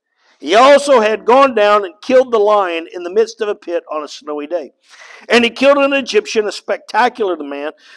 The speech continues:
The Egyptian had a spear in his hand, and he went down with his staff, wrested the spear out of the Egyptian's hand, and killed him with his own weapon. That's a bad man. The, these things Benaiah the son of Jehoiada did, and he won a name among the mighty three men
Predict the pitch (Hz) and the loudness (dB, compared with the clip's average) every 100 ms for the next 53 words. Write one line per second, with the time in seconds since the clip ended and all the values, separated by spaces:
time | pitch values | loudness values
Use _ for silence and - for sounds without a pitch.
0 | - 190 196 269 262 254 214 202 - - | -2 -2 0 -4 -2 -2 0 -2 -4 -8
1 | 254 254 247 - 208 220 240 214 226 294 | -4 -2 -2 -4 -2 -2 -4 -8 -6 -6
2 | 285 220 233 226 220 208 190 165 - 226 | -4 -2 0 0 0 -2 -4 -8 -2 4
3 | 208 202 - - - 147 240 330 294 - | 4 4 -2 -20 -14 2 6 6 4 0
4 | 226 214 - - 285 285 254 240 220 214 | -4 -2 -6 -8 -4 2 2 2 0 -4
5 | 240 254 247 220 175 233 247 247 - _ | -4 -6 -6 -8 -8 -4 -4 -4 -10 _
6 | 233 240 233 330 349 294 226 226 226 208 | -2 -2 0 0 2 2 2 2 0 0
7 | 196 226 233 220 185 - 139 - _ _ | 0 2 2 4 2 0 -10 -12 _ _
8 | - 185 - 117 110 151 156 156 147 147 | -4 -4 -2 -8 -2 0 2 0 -2 -6
9 | 127 110 _ _ _ _ _ _ _ _ | -8 -12 _ _ _ _ _ _ _ _
10 | _ _ _ - 269 269 240 226 294 277 | _ _ _ 0 2 2 0 -2 -2 -2
11 | - 262 220 214 208 214 196 202 233 214 | -4 0 0 0 -4 -8 -4 -2 -2 -4
12 | - 208 196 185 165 226 196 170 175 190 | -4 -6 -6 -4 0 0 0 -2 -4 -4
13 | 170 170 220 240 202 196 185 180 175 170 | -6 -4 -4 -4 -6 -6 -6 -8 -8 -8
14 | 170 170 160 156 143 131 | -8 -8 -10 -14 -12 -16